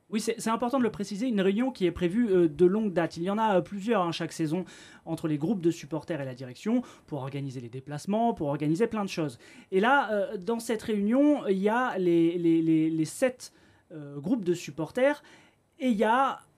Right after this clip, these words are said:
un moment où, euh, certains groupes prennent la parole et où, euh, le ton monte. Le ton monte à la Marseillaise, euh, forcément, avec, euh, certains peuvent dire des menaces. C'est ce que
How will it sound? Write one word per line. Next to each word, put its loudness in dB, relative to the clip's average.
un 2
moment 4
où, 0
euh, 2
certains -2
groupes -4
prennent 0
la 2
parole 2
et 0
où, 2
euh, -2
le 4
ton -2
monte. -2
Le -4
ton -6
monte -4
à -2
la -2
Marseillaise, 2
euh, 2
forcément, -2
avec, -2
euh, 0
certains -2
peuvent -2
dire 0
des 2
menaces. 2
C'est -10
ce -12
que 0